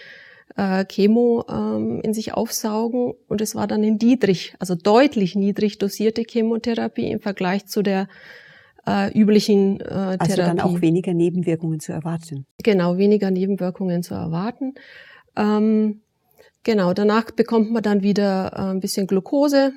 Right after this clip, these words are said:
Speaker 1: dass man wieder zu Kräften bekommt, also so eine Zuckerlösung, dass, äh,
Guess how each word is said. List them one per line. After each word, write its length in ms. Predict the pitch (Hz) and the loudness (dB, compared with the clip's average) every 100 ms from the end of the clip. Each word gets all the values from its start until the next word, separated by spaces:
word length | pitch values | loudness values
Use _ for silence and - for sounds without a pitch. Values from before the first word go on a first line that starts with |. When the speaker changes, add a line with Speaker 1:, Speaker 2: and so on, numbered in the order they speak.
| - | -6
Speaker 1:
dass 240 | 214 - | -8 -4
man 280 | 220 214 208 | -2 0 0
wieder 240 | 202 196 190 | -2 -4 -4
zu 120 | 202 | -8
Kräften 420 | - 233 - 240 | -4 -4 -2 -2
bekommt, 480 | 220 214 - 220 208 | -2 -2 -2 0 -2
also 160 | 185 | -6
so 100 | 196 196 | -6 -6
eine 140 | 196 | -6
Zuckerlösung, 880 | - 240 233 208 214 247 269 277 285 - _ _ - - - _ _ - | -6 -4 0 4 4 4 2 0 -4 -14 _ _ -20 -20 -20 _ _ -2
dass, 440 | 196 190 - | -2 -2 -4
äh, 60 | - | -6